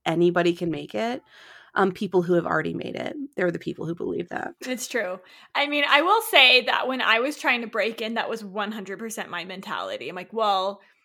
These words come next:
Speaker 2: the American dream, right? If I keep working, I keep working, I'll get in." And I one hundred percent believed that, and I did get in. And so for me, it was true.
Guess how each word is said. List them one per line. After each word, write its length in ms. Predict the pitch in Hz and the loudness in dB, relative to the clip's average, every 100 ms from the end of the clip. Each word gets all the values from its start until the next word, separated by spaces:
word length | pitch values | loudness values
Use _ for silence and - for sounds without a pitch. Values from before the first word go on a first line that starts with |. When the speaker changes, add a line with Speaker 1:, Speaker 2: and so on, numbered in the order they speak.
| _ - | _ -2
Speaker 2:
the 80 | |
American 540 | 262 269 254 247 262 240 | 0 4 2 0 -2 -6
dream, 360 | 240 285 220 226 | -4 -4 -4 -2
right? 240 | 220 240 | 0 0
If 140 | 233 | 0
I 120 | 247 226 | -2 -4
keep 280 | 254 262 | -4 -8
working, 420 | 233 247 247 240 220 | -4 -4 -2 -4 -4
I 80 | 214 | -4
keep 180 | 226 220 | -6 -2
working, 340 | 247 247 208 | -2 -2 -2
I'll 200 | 202 202 | 0 0
get 200 | 208 202 | -2 -2
in." 300 | 233 190 170 | -2 -2 -4
And 80 | 214 | -4
I 100 | 220 | -4
one 260 | 240 269 | 0 -2
hundred 260 | 285 285 254 | -2 -4 -6
percent 320 | 269 262 226 | -8 -8 -8
believed 320 | 226 254 330 | -6 -4 -2
that, 220 | 220 196 - | 0 0 0
and 80 | 240 | -2
I 80 | 240 | 2
did 300 | 440 523 294 | 6 6 4
get 180 | - | -4
in. 180 | 113 107 | -4 -4
And 120 | 220 | -4
so 160 | 247 247 | -2 -2
for 180 | 233 262 | -2 -4
me, 220 | 320 381 | -2 -2
it 160 | 240 220 | 0 4
was 420 | 269 262 254 - | 6 6 0 -10
true. 600 | - 359 302 - - - | -8 -2 0 -2 -4 -10